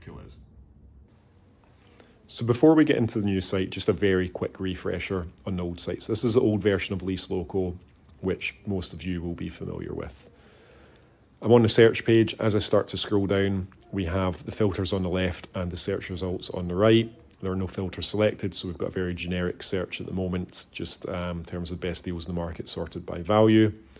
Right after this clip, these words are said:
As we begin to scroll down further, we can see that the best deals are dominated by the Nissan Qashqai at the moment. And as a user,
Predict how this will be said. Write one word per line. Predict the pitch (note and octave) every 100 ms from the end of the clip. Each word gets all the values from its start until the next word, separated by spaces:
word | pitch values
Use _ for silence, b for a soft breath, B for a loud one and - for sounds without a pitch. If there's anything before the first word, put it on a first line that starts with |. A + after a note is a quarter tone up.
| B B B B -
As | A2 G#2
we | G2
begin | G#2+ G2
to | F2+
scroll | F#2 - G2+
down | F#2+ F#2
further, | E2+ A#2 A2 A2+ A2 F2+ B B B B B B B
we | G#2+ G#2+ G#2 G#2 G#2 G#2
can | - G#2
see | A#2 G#2
that | G#2 F2+
the | G2+ G2+ G2+ G2 G2 -
best | G#2+ F#2+ -
deals | F#2+ F#2
are | F#2+
dominated | F#2+ F#2 F#2 F2+ F2+ -
by | F#2 F2+ F2+ F2+
the |
Nissan | F#2 F2+ F2+ E2+
Qashqai | G2 F#2 - F#2+ F#2+
at |
the | G2
moment. | F#2+ F#2 F2+ - -
And | G2 F#2+ F#2 F2+ - - _ - G#2+
as | G#2+
a | G#2
user, | F#2 G2 G2 G2 G2